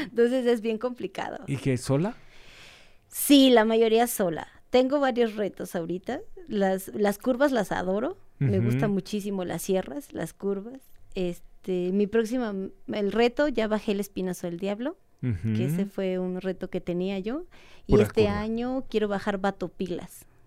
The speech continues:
Speaker 1: que es en Chihuahua,
Speaker 2: Ajá.
Speaker 1: las curvas de Batopilas, y llegar a Batopilas en ese clima y, pues, curveando.
Speaker 2: Muy bien, Adri, pues,
Speaker 1: <laughs>
Speaker 2: felicidades.
Speaker 1: Muchas
Speaker 2: Seguramente lo
Speaker 1: gracias.
Speaker 2: vas a lograr.
Speaker 1: Ay, sí,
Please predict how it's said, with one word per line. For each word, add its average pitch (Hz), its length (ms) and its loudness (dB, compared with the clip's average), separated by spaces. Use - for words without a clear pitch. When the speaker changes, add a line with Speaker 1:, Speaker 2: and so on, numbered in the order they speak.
Speaker 1:
que 190 100 -6
es 175 100 -8
en 180 120 -4
Chihuahua, 180 640 -8
Speaker 2:
Ajá. 107 180 -4
Speaker 1:
las 190 220 0
curvas 185 380 -6
de 185 80 -8
Batopilas, 185 800 -12
y 202 140 -6
llegar 165 340 -6
a 160 40 -10
Batopilas - 720 -12
en 185 220 -2
ese 180 240 -6
clima 262 540 -2
y, 175 560 -4
pues, 160 180 -12
curveando. 208 540 -2
Speaker 2:
Muy 208 240 0
bien, 165 300 2
Adri, 120 260 -4
pues, 139 280 -2
Speaker 1:
<laughs> 240 120 -4
Speaker 2:
felicidades. 139 1000 -2
Speaker 1:
Muchas 233 120 -12
Speaker 2:
Seguramente 139 640 0
lo 131 120 2
Speaker 1:
gracias. - 20 0
Speaker 2:
vas 123 220 -2
a 131 60 -2
lograr. 113 440 -4
Speaker 1:
Ay, 170 280 -6
sí, 190 260 -12